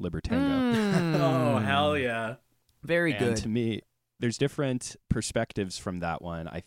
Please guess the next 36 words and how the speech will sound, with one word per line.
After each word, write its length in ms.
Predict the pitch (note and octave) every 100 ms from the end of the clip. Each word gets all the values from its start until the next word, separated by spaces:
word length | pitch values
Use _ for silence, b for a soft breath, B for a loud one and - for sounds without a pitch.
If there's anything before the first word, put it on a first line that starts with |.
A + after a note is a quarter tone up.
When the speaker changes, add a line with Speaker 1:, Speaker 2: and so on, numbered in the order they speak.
| _
Speaker 1:
think. 320 | F2 D#2+ - -
You 160 | F#2+ E2+
know, 220 | E2 E2
you 200 | F2 F#2
can 220 | - F#2+
kinda 280 | - G2+ F#2+
hear 340 | - G2 F#2+
it 240 | F2+ F2 -
as, 720 | - F2+ E2+ E2 D#2+ D#2 - - _ _ _ _ _ _ _ _ -
I 80 | A#2
think 180 | C3 G#2
both 320 | G#2+ A#2 -
people 300 | A2 G2+ F#2+
in 100 | F#2
this 200 | G2 -
case 420 | - E2+ E2+ - -
have 300 | - G#2 G2
a 60 | F#2
feeling, 560 | - G#2 F#2+ F2+ F2 F2
a 60 |
strange 800 | - - F2+ F2 E2+ D#2+ - - _
feeling 300 | - F#2+ E2+
of 100 | E2+
being 140 | E2+ E2+
haunted 420 | - E2+ - E2+
by 220 | E2+ D#2+
that 200 | D#2+ D#2
other 340 | D#2+ E2 D#2 D#2+ _ _ _ _ _ _ -
face 300 | C3 F2 -
or 60 | F2
that 120 | F2
other 160 | F2 F2
person. 560 | - F#2 - D#2+ D#2 - _ -
And 200 | E2+ E2+
I 60 |
think 320 | - F2+ -